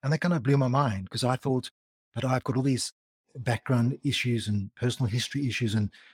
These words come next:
this is who I am, right?" Physical conditioning,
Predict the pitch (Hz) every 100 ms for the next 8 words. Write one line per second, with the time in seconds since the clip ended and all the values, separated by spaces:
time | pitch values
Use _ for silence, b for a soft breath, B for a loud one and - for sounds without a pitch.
0 | _ 131 139 127 104 117 156 98 127 175
1 | - b _ _ _ _ 139 131 - 143
2 | 123 - _ _ _ - 117 120 - 135
3 | 123 117